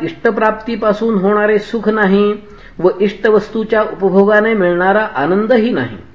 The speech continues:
कारण त्याला इष्ट अशी वस्तूच नाही. राजा, त्या परमात्म्यापासून काल निर्माण होतो,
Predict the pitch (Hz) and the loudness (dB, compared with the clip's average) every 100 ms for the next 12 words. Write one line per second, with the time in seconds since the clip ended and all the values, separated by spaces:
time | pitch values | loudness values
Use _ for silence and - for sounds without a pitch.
0 | - - - 151 170 226 269 - - - | -20 -16 -2 2 4 4 0 -8 -20 -18
1 | - 170 170 185 - 226 220 214 180 214 | -2 0 2 0 0 -6 -2 -2 -2 0
2 | 220 160 143 - 262 - 170 101 101 - | -2 0 -2 -2 -2 -2 -6 -8 -12 -20
3 | - - - 135 139 143 190 254 - - | -20 -20 -6 -2 0 2 2 2 -6 -20
4 | - - - - 233 262 180 170 233 254 | -20 -20 -8 2 4 4 2 2 2 0
5 | 269 262 262 208 233 247 226 - 175 220 | 0 0 0 -2 -2 -4 -4 -4 2 2
6 | 226 214 208 208 180 180 190 190 190 | 2 0 2 2 0 0 0 0 -2